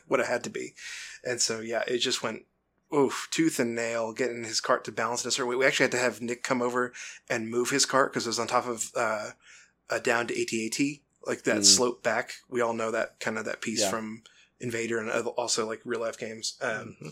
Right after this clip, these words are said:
Speaker 1: it was right in the middle of that back, so it kept wanting to slide off. So I was like, Listen, this is so tricky. I need Nick to come over and do this because this is super important, 'cause if you get too close on a good placement, just 'cause, you know, f-, however it gets placed,
Speaker 2: Yeah.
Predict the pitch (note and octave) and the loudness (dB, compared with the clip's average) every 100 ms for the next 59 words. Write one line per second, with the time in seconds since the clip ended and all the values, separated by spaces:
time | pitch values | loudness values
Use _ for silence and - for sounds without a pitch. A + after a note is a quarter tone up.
0 | - - B2+ - C3 D3+ C3 B2 C3 C3 | -10 -4 -2 0 2 2 2 2 4 4
1 | A2+ A#2 A2+ A#2+ A2 - A2+ C#3+ C3 A#2+ | 2 0 0 -2 -2 -4 -2 0 2 2
2 | A2 - B2 A#2+ A2+ A#2 B2 - - - | 6 4 4 0 0 -2 -2 -12 -18 -18
3 | - - - - A#2 A2+ A2+ A#2+ A2 A2 | -16 -18 -4 0 0 -2 -6 -2 0 -2
4 | A2+ A#2+ C3 A#2+ - C#3 - D3 A#2+ A2 | 2 4 6 8 8 8 4 4 2 -2
5 | A2 - A#2+ B2 A#2+ B2 A#2+ - A#2 A2+ | -8 -8 -4 -2 -2 -2 -2 -4 -2 -2
6 | A2 G#2+ A2+ A2 - - G#2+ A2 B2 A2 | -2 -2 -2 0 -2 -2 0 2 4 4
7 | - A#2+ A#2+ A2 A#2+ G#2+ A2 - A2+ G#2+ | 4 4 0 0 -4 -4 -10 -10 -10 -8
8 | B2 A2+ B2 - A#2+ - C#3 A#2 - - | -10 -4 -4 -2 0 4 4 4 0 -2
9 | - - - - - - A#2 A2 A#2 - | -12 -12 -16 -20 -16 -4 -4 0 -2 4
10 | C#3+ C#3 A#2 A2+ - _ _ _ _ _ | 4 6 2 -2 -6 _ _ _ _ _
11 | _ B2 - A#2+ - A2+ A2+ G#2+ - - | _ -4 0 0 -2 -4 -8 -8 -12 -8
12 | - A#2+ A2 A2 G#2+ - D3+ B2 G#2 F2 | 0 2 2 -2 -2 2 4 6 4 4